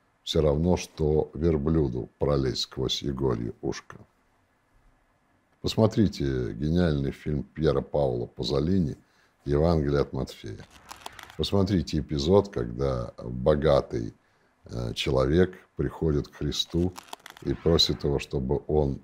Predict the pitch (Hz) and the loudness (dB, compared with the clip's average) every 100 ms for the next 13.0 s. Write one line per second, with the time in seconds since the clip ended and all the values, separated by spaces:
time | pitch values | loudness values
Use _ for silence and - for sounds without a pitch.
0 | - 82 82 80 - 78 65 60 52 - | 0 2 4 2 0 0 0 -2 -6 -8
1 | 69 65 60 - - - _ 98 98 - | -6 -4 -4 -8 -14 -20 _ -2 0 -2
2 | - 76 80 - 71 - - 64 65 69 | -2 0 0 -2 -4 -6 -8 -6 -4 -4
3 | 139 - 65 87 113 - - 69 123 104 | -6 -8 -8 -8 -10 -12 -8 -6 -6 -8
4 | - - _ _ _ _ _ _ _ - | -14 -20 _ _ _ _ _ _ _ -8
5 | 60 73 - - 73 76 82 71 78 82 | 0 0 0 -4 0 2 0 0 2 2
6 | 76 69 69 78 80 - - - 110 107 | 0 -2 0 0 0 -2 -6 4 4 4
7 | - 78 71 - - - - _ _ _ | 2 2 2 -4 -18 -20 -20 _ _ _
8 | - 67 64 62 62 65 62 82 80 73 | -8 -4 -4 -4 -4 -6 0 2 2 2
9 | 85 71 65 73 90 73 - - - 113 | 2 2 2 4 4 2 -2 -6 -6 -8
10 | 113 - - 85 76 71 71 76 73 - | -8 -8 -2 0 2 0 0 0 -2 -4
11 | 71 80 - 78 73 65 - - - _ | -4 -4 -2 -2 -2 -4 -12 -16 -20 _
12 | _ 71 82 80 71 - - - - | _ -2 0 0 -4 -8 -16 -18 -18